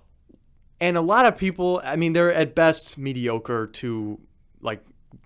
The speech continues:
good, I guess. Why do you think it's so hard to make one? You know, 'cause a lot of people have said, you know, Incredibles is the best Fantastic Four film.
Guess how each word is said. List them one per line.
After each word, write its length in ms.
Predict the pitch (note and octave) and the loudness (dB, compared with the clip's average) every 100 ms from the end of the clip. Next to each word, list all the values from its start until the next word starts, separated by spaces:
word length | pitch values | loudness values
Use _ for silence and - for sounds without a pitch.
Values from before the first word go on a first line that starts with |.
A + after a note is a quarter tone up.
| - | -4
good, 360 | B2 G2 - - _ _ - | -2 -2 -8 -16 _ _ -16
I 100 | A2 | -14
guess. 420 | G#2 - - - - | -12 -12 -14 -18 -8
Why 180 | C3+ A#3+ | -2 2
do 60 | |
you 100 | C#4 | 2
think 220 | C#4 C4+ | 0 -4
it's 120 | G#3+ - | -6 -4
so 120 | G#3+ | -4
hard 400 | E3 C#3 F3 D#3 | -4 0 0 0
to 80 | C#3 | -4
make 400 | G#2+ B2 D#3 - | -4 -6 -6 -14
one? 220 | - - _ _ | -20 -20 _ _
You 100 | - | -6
know, 220 | D3 G3+ G3 - - | -4 -4 -6 -14 0
'cause 240 | G#3 - - - _ _ _ _ | 0 0 -12 -20 _ _ _ _
a 80 | E3+ | 2
lot 180 | G3 G#3+ | 4 4
of 80 | G3+ | 2
people 280 | F3 D#3+ | -2 -2
have 100 | D#3 | -4
said, 440 | D#3 B2+ A#2 A2 G#2+ _ _ | -2 -2 0 -2 -8 _ _
you 100 | A#2 | -12
know, 180 | G#2+ G2+ | -8 -8
Incredibles 560 | B2+ B2 G#3 F#3 F#3 F3 | -8 0 2 2 0 -4
is 80 | |
the 80 | D#3+ | -6
best 300 | F3 F#3 - | -4 -4 -6
Fantastic 540 | - F3 D#3+ F3 E3+ E3 | -10 -8 -6 -6 -8 -8
Four 260 | F3 F3 | -2 -2
film. 340 | E3 E3+ E3 | -2 -6 -6